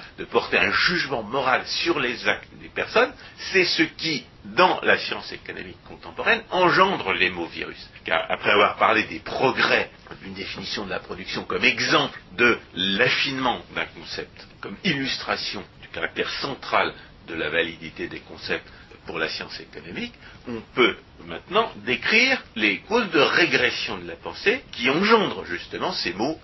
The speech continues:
virus qui produisent de la pensée floue ou de la pensée totalement, euh, posée au, au réel. Et cette référence au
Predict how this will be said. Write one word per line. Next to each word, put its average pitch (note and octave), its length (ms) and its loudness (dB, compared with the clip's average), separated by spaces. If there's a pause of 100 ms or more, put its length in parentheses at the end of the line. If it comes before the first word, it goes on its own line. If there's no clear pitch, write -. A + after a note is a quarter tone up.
(100)
virus G2 540 -4 (140)
qui - 140 -16
produisent A#2+ 640 0
de F#2 100 0
la F2+ 140 2
pensée F2 400 -10
floue F3+ 300 -8
ou B2 120 -4
de F#2 80 -2
la F2+ 160 2
pensée D#3 380 -4 (100)
totalement, A#2+ 640 -2
euh, - 220 -6
posée G#2 240 -2
au, G2+ 120 0
au E2 240 -6
réel. D#2+ 300 -4 (160)
Et F2+ 180 0
cette - 260 0
référence C3+ 880 2
au A#2 280 0